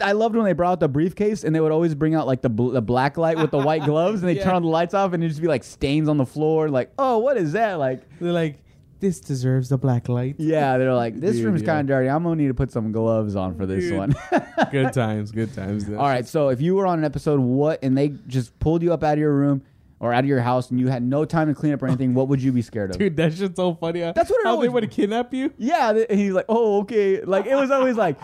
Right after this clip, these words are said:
Speaker 2: <laughs>
Speaker 1: Room Raiders, they're like, "Are you Kyle?" They're like, "Yeah." "All right, come with us." And like, "Oh, okay."
Speaker 2: How much of you, how much do you think of that stuff was actually planted?
Speaker 1: Um,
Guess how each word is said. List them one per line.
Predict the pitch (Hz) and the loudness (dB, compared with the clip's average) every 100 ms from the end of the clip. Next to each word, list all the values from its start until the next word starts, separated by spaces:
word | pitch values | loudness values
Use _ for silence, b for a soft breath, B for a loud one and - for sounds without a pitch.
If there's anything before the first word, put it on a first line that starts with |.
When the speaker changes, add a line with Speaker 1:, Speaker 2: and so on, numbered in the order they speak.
| - - | -14 -14
Speaker 2:
<laughs> | - - | -12 -4
Speaker 1:
Room | 147 185 | 0 2
Raiders, | 196 196 190 156 | 2 2 0 -4
they're | - 139 | -6 0
like, | 127 110 | 2 2
"Are | 131 | 0
you | 160 | -2
Kyle?" | 151 165 165 | 0 0 2
They're | 151 | 0
like, | 123 110 | -2 0
"Yeah." | 185 143 | -2 0
"All | - | -2
right, | 147 | -2
come | - 180 | -2 0
with | 170 - | 0 2
us." | 139 113 | 0 2
And | 123 | 0
like, | 131 | 0
"Oh, | - 554 440 427 | 0 2 2 0
okay." | - | 0
Speaker 2:
How | |
much | 214 254 285 | 0 0 0
of | 233 | 0
you, | 202 - | -2 -4
how | 135 | -2
much | 170 185 | 0 0
do | 180 | -2
you | 151 | -2
think | 139 | -2
of | 139 123 | -2 -2
that | 113 | -4
stuff | - 120 110 | -6 -8 -4
was | 107 | -4
actually | 104 107 107 | -4 -4 -6
planted? | 104 104 104 107 101 - - _ _ _ _ _ _ _ _ _ _ b b b b b b b b b _ - | -6 -4 -4 -4 -8 -10 -20 _ _ _ _ _ _ _ _ _ _ b b b b b b b b b _ -2
Speaker 1:
Um, | 143 151 151 151 151 147 147 143 | 0 2 2 2 2 2 0 -2